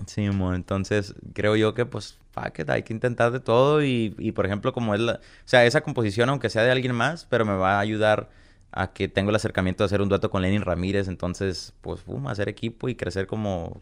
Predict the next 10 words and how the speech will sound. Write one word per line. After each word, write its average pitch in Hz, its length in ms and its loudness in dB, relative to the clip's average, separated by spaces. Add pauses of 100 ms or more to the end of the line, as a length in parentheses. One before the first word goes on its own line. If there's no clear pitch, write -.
(120)
como 90 220 -8
equipo, 98 360 -8
como 92 480 -2
a 85 60 -2
lo 85 60 -4
mejor 92 260 -4
género 98 320 0
regional 90 320 -4
mexicano, 90 500 -4 (280)
sumar. 82 360 -6